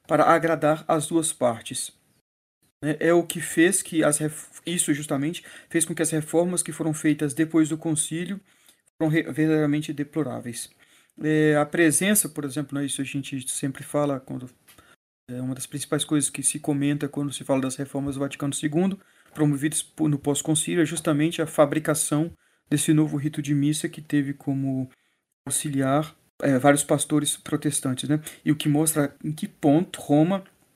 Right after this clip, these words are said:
era capaz de chegar para se submeter às ideias protestantes. E sobre isso eu gostaria de comentar, eh, um fato que Monsenhor Lefebvre conta numa segunda, abro um parênteses, numa conferência que ele dá também aos seminaristas,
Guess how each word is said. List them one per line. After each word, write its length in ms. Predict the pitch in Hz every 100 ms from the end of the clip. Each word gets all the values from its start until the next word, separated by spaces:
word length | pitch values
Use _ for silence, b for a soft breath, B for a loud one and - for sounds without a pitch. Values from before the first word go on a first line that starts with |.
| -
era 280 | 156 208 - _ -
capaz 640 | 156 151 123 147 170 - B B B B _ -
de 140 | 139
chegar 540 | - 165 131 135 156 180 _ -
para 320 | 139 135 151
se 80 | 151
submeter 480 | - 156 151 151 147
às 120 | 143
ideias 200 | 135 139
protestantes. 640 | - 139 143 - 127 - _
E 80 | 160
sobre 320 | - 175 151
isso 220 | 160 185 185
eu 40 |
gostaria 340 | 165 - 170
de 100 | 165
comentar, 540 | - 160 160 147 165 170
eh, 420 | - 151 147 143
um 140 | 147
fato 460 | 143 - 151 - - B B B B
que 120 | 156
Monsenhor 320 | 156 156 160
Lefebvre 240 | 156 151 160
conta 340 | 170 175 170
numa 260 | 160 156 143
segunda, 580 | - 165 135 175 180 170 156 143 139 131 123 131 B - -
abro 240 | 131 147
um 40 |
parênteses, 520 | 143 139 170 156 147 - B B B B -
numa 540 | 151 147 147 143 139
conferência 500 | 151 160 160 170 156
que 60 | 151
ele 100 | 147
dá 180 | 151 160
também 400 | 156 139 165 175
aos 160 | 151
seminaristas, 800 | 165 151 147 143 185 - 185 -